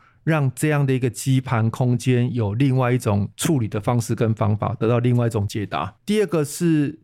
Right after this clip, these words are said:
第二名的黎明，他基本上就是因为他们本身就是水利工程背景出来的，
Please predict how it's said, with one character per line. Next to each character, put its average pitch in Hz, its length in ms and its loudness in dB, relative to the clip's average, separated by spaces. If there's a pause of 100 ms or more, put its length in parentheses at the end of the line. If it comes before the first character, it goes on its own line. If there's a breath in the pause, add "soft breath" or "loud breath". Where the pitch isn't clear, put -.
第 180 180 2
二 170 60 0
名 113 240 0
的 113 260 -2
黎 123 260 2
明， 107 320 0 (360 soft breath)
他 190 120 -2
基 196 280 -4
本 113 180 -2
上 139 300 0
就 147 120 0
是 139 280 0
因 143 120 0
为 147 80 2
他 139 200 -2
们 120 240 0
本 101 180 -2
身 127 180 0
就 127 120 0
是 117 420 -4 (260)
水 110 360 -4
利 127 360 0 (300)
工 131 220 0
程 104 240 -2
背 113 200 -2
景 101 160 -6
出 107 220 -6
来 - 140 -8
的， - 240 -14